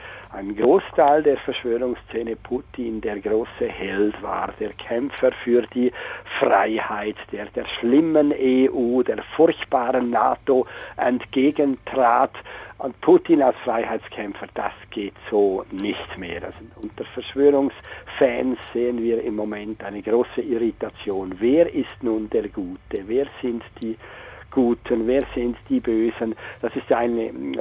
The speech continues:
wesentliches Element, um Verschwörungstheorien zu vertreten, wenn jemand die Sehnsucht hat, dass sich Gut und Böse strikte trennen möge, dass die Welt schwarz und weiß ist und eben nicht grau in grau, wie die Realität in der Regel sich präsentiert.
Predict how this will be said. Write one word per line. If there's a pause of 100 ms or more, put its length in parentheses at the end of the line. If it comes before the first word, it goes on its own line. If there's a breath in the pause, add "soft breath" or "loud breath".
wesentliches
Element,
um
Verschwörungstheorien
zu
vertreten, (160)
wenn (100)
jemand
die
Sehnsucht
hat,
dass
sich
Gut
und
Böse
strikte
trennen (260 loud breath)
möge,
dass
die
Welt (160)
schwarz (100)
und
weiß (100)
ist
und
eben
nicht
grau
in
grau,
wie
die
Realität
in
der
Regel
sich
präsentiert.